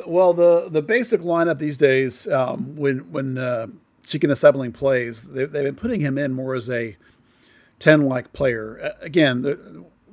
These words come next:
we talk about this all the time. There's, you still want a lot of defensive effort out of that guy. It's not like a ten of old, but it means that Paxton, when he plays like he did in this game, is deeper in a double pivot kind of situation. Um, and then there was a change I, I thought I was noticing over the last couple of games,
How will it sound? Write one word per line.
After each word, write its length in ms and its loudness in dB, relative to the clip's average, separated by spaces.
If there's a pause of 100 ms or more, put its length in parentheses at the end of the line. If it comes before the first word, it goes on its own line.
(120)
we 120 -6
talk 160 8
about 160 6
this 100 -4
all 140 -6
the 40 -16
time. 220 -4
There's, 180 -6 (360)
you 80 -10
still 180 6
want 160 6
a 40 2
lot 180 2
of 60 -10
defensive 340 -6
effort 240 -6
out 100 -10
of 60 -12
that 140 -14
guy. 120 -2
It's 160 -6
not 260 -8
like 200 -10
a 40 -12
ten 200 -4
of 100 -6
old, 300 -8 (400)
but 100 0
it 60 0
means 260 4
that 140 -4
Paxton, 720 -4
when 180 -8
he 80 -6
plays 380 4
like 100 -8
he 80 -10
did 140 -10
in 80 -8
this 160 -8
game, 180 -8
is 140 -10
deeper 480 -2
in 100 -10
a 60 -8
double 240 -4
pivot 260 -4
kind 140 -10
of 80 -12
situation. 520 -12 (680)
Um, 320 0
and 100 0
then 120 6
there 80 0
was 160 0
a 40 -2
change 440 -4
I, 380 -4
I 40 -2
thought 220 0
I 80 6
was 160 -2
noticing 480 -2
over 120 0
the 80 -2
last 260 -2
couple 180 -4
of 40 -8
games, 440 -6